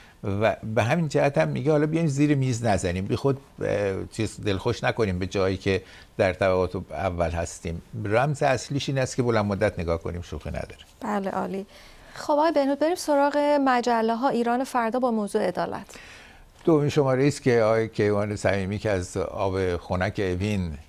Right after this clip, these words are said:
Speaker 1: <laughs> بیرون اومده، برگشت سر کارش و با گروه کار می‌کنه. در مقدمه در حقیقت، اه، مسئولیت این شماره رو در سرمقاله،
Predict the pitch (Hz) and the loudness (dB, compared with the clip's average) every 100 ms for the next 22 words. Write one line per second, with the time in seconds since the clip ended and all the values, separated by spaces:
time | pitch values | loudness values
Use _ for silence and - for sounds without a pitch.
0 | _ - - 156 85 131 107 107 95 90 | _ -8 -2 -2 0 0 0 0 0 0
1 | 85 104 95 95 95 90 107 92 - 98 | 0 -2 0 0 -2 -2 -2 -2 0 0
2 | 113 120 - - - - - - 101 98 | 0 -4 -10 -20 -20 -20 -20 -8 -6 -2
3 | 98 101 101 95 98 104 110 95 90 95 | -2 0 0 0 -2 0 0 0 -2 -6
4 | 113 151 147 147 151 143 135 123 139 131 | -6 -2 0 0 0 0 0 0 -2 0
5 | 170 160 127 113 110 123 135 - - 98 | 0 0 0 0 -2 -2 -4 -4 -8 -4
6 | 95 95 85 - 101 92 107 104 - 123 | -4 -4 -6 -10 -12 -6 0 0 -2 -4
7 | 107 127 143 143 117 117 101 92 95 104 | 0 0 0 -2 -4 -2 -2 0 0 0
8 | 104 101 101 - 92 - 98 87 85 85 | -2 -2 -4 -2 -2 0 -2 0 0 2
9 | 95 95 92 | 2 0 0